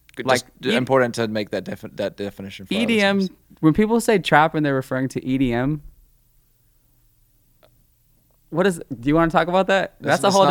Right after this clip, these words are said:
Speaker 1: my
Speaker 2: different
Speaker 1: place, man. It's, uh,
Speaker 2: that's a whole different discussion.
Speaker 1: For
Speaker 2: 'Cause
Speaker 1: sure.
Speaker 2: trap music is talking about the trap.
Speaker 1: Mm-hmm.
Speaker 2: It's not E D M. Just because it's seventy beats per minute, that doesn't mean it's trap music.
Speaker 1: Mm.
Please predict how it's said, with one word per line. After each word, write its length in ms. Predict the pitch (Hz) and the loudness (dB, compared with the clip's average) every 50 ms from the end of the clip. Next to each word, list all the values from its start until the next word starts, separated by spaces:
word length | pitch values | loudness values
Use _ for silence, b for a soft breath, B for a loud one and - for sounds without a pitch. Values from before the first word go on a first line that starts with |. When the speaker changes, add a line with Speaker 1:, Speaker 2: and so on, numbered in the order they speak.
| 180 | 4
Speaker 1:
my 60 | 151 | 2
Speaker 2:
different 80 | 147 147 | 2 2
Speaker 1:
place, 220 | 151 143 131 117 | 2 0 0 0
man. 240 | 107 113 107 107 107 | -2 -4 -6 -6 -6
It's, 160 | 107 107 113 | -8 -12 -16
uh, 160 | - - - - - _ _ _ _ _ - - | -20 -20 -20 -20 -20 _ _ _ _ _ -20 -12
Speaker 2:
that's 200 | - 143 160 - | -10 -8 -6 -4
a 60 | 170 | -2
whole 120 | 160 156 | -2 -2
different 260 | 147 147 139 139 131 | -2 -4 -6 -6 -8
discussion. 560 | 123 120 - - 107 107 110 98 92 90 95 - 107 - - _ _ _ _ _ - _ - | -8 -10 -10 -10 -10 -10 -10 -12 -16 -18 -18 -20 -20 -20 -20 _ _ _ _ _ -20 _ -10
Speaker 1:
For 20 | - 113 | -10 -6
Speaker 2:
'Cause 20 | - | -2
Speaker 1:
sure. 260 | - 143 123 - - _ | -2 -2 -2 -4 -4 _
Speaker 2:
trap 240 | - 220 247 269 | 4 4 4 4
music 340 | 240 226 233 214 214 226 - | 4 0 0 0 -2 0 0
is 120 | 208 185 - | -2 -2 0
talking 340 | - 185 190 185 196 185 | 0 -2 0 0 0 -2
about 280 | 185 165 170 170 165 151 | -2 0 0 0 0 0
the 80 | 165 156 | -2 -2
trap. 420 | - - 185 175 143 - - _ _ _ _ _ | 0 2 2 2 2 0 -4 _ _ _ _ _
Speaker 1:
Mm-hmm. 220 | - 120 131 160 156 135 - _ _ _ _ _ | -12 -10 -8 -8 -8 -8 -12 _ _ _ _ _
Speaker 2:
It's 200 | - - - - | -14 -14 -10 -4
not 280 | 180 180 180 156 - - _ - | -2 0 0 -2 -2 -4 _ -10
E 160 | - 139 151 | -2 -2 0
D 120 | 143 135 135 | 0 0 0
M. 200 | 139 135 113 110 | 0 -2 -2 -4
Just 180 | 123 - - | -6 -6 -6
because 280 | - 151 - 147 127 120 | -8 -2 0 0 0 0
it's 140 | 123 - - | -4 -6 -4
seventy 420 | - 127 127 127 131 127 123 120 | 0 2 2 2 2 0 -2 -2
beats 220 | 107 120 120 120 | -2 -4 -6 -6
per 160 | - - 117 110 | -6 -8 -6 -4
minute, 380 | 113 117 113 110 104 - - _ | -4 -4 -4 -6 -8 -12 -12 _
that 120 | 107 107 | -8 -6
doesn't 320 | 113 120 113 117 104 92 | -6 -6 -6 -6 -8 -8
mean 240 | 98 101 101 110 110 | -6 -6 -6 -4 -6
it's 220 | 98 95 - - _ | -6 -8 -10 -16 _
trap 320 | - - - 101 101 - | -18 -12 -12 -12 -10 -10
music. 320 | 92 92 98 87 92 - - _ _ _ | -12 -14 -14 -14 -16 -20 -20 _ _ _
Speaker 1:
Mm. 200 | - 104 101 85 | -12 -12 -12 -12